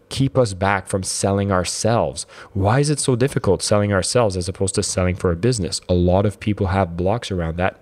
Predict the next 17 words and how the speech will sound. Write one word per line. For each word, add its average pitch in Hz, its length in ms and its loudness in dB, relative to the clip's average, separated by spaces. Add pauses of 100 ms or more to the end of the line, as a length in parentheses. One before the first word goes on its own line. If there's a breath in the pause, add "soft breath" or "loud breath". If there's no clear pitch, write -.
including 87 520 -4
myself. 85 580 -4 (200)
I'm 95 140 2
also 98 220 2
gonna 92 200 2
have 95 320 2 (200 loud breath)
Sonia 131 420 2
Choquette, - 520 0 (280 loud breath)
who's 110 160 0
gonna 101 160 2
be 95 100 0
coming 110 360 2
in. 92 120 2
She's 101 280 0
an 92 80 4
intuitive 139 580 2
coach. 147 320 2